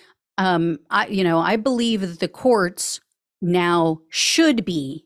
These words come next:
the only ones deciding this matter because Luttig, who's a Republican, by the way, you, you guys might remember he testified before the January sixth Select Committee. I mean, he is a hardcore conservative.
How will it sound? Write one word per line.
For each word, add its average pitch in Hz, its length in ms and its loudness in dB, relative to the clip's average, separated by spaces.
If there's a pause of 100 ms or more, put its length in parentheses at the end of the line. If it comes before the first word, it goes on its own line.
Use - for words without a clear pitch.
the 214 360 -2
only 220 420 4
ones 147 460 -6
deciding 165 600 0
this 156 220 -2
matter 170 380 0
because 165 480 -4 (500)
Luttig, 214 680 2 (180)
who's 220 260 -2
a 277 60 0
Republican, 285 640 0
by 214 160 0
the 202 100 -2
way, 190 340 2
you, 170 420 -8
you 190 120 -8
guys 196 220 -4
might 202 160 -4
remember 190 520 -2
he 170 280 -4
testified 175 720 -4
before 165 240 -8
the 160 80 -8
January 170 440 0
sixth - 280 -6
Select 165 300 -4
Committee. 160 560 -2 (400)
I 180 100 0
mean, 180 200 2
he 202 200 0
is 233 180 0
a 196 140 2
hardcore 208 1200 2 (320)
conservative. 170 920 -2